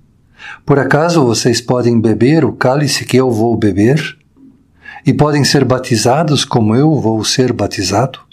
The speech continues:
Eles disseram: "Sim, podemos." Então Jesus disse: "De fato, vocês beberão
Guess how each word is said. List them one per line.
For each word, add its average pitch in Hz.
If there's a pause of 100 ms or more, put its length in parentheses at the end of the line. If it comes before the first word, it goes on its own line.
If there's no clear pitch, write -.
(960)
Eles 120
disseram: 117 (180)
"Sim, 156
podemos." 127 (1500)
Então 135
Jesus 117
disse: 107 (720)
"De 120
fato, 120
vocês 110
beberão 117